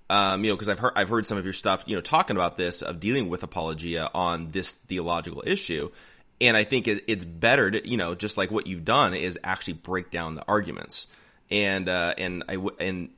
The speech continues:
I wish that, like, Apologia would do that with you, and I wish more people would do that with them. And, you know, so that,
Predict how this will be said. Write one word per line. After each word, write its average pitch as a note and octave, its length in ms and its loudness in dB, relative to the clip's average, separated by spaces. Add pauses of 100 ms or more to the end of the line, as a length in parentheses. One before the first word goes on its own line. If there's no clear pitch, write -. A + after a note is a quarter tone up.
(120)
I F#2+ 60 -2
wish F#2 220 -4
that, D2 160 -4
like, E2 140 -6
Apologia E2+ 460 -4
would D#2+ 140 -6
do E2+ 120 -4
that D#2+ 140 -6
with - 140 -10
you, D3 200 4
and C#3+ 60 0
I F2 40 0
wish E2 200 -4
more F#2 160 -2
people F#2 360 -6
would D#2+ 100 -6
do E2+ 120 -4
that E2+ 120 -4
with - 140 -14
them. F3+ 340 4
And, F2 400 -6
you - 160 -2
know, F2 120 0
so F#2 380 2 (120)
that, F#2+ 300 4